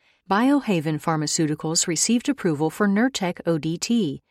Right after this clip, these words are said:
which is slated by some analysts as a potential blockbuster. Seattle Genetics received approval for Tukysa,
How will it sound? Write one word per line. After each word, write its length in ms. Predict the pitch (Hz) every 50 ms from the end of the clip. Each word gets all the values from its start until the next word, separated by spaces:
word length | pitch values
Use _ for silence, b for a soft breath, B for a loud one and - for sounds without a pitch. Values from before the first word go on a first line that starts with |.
| _ _ _ _ -
which 200 | - 202 - -
is 80 | 190
slated 340 | - - - 262 302 311 330
by 140 | 262 220 185
some 300 | 170 - - 220 226 226 -
analysts 520 | 170 160 147 143 143 143 147 - - - -
as 120 | 196 175
a 40 | 180
potential 480 | - - 160 - - 269 285 - - 156
blockbuster. 720 | 139 160 170 214 - - 175 147 143 - - 156 139 - _ _ _ _ _ _ _ _ _
Seattle 540 | - - - - 196 196 214 240 247 285 294
Genetics 600 | 262 - 240 214 202 196 180 165 147 - - -
received 440 | 156 156 143 - - 202 202 185 -
approval 460 | 196 - - 214 208 202 170 151 135
for 180 | 127 - 160 143
Tukysa, 720 | - - 196 - - 214 226 247 247 - - 143 127 127